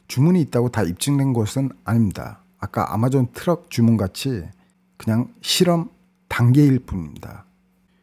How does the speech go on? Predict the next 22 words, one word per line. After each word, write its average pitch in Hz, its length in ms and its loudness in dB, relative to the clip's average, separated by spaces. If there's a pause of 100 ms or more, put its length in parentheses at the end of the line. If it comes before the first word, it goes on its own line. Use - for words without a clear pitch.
(300)
댓글에 131 600 -2
프로테라 160 460 0
분석을 120 420 0
요청하신 123 540 -2
분이 117 220 0
계신데 87 680 -8
프로테라는 110 640 -2
제 101 140 -6
첫 - 260 -10
기준에서 131 440 0
통과를 170 520 0
못해가지고 98 800 -4 (800)
깊게 - 280 0
안 98 160 0
들어가겠습니다. 117 720 -4 (640)
여기는 127 560 0 (160)
전기 131 440 0 (180)
버스, - 640 -6 (220)
트럭, 156 420 -2 (200)
에너지 127 320 0
저장소, 104 640 -4 (180)
충전기, 131 640 -4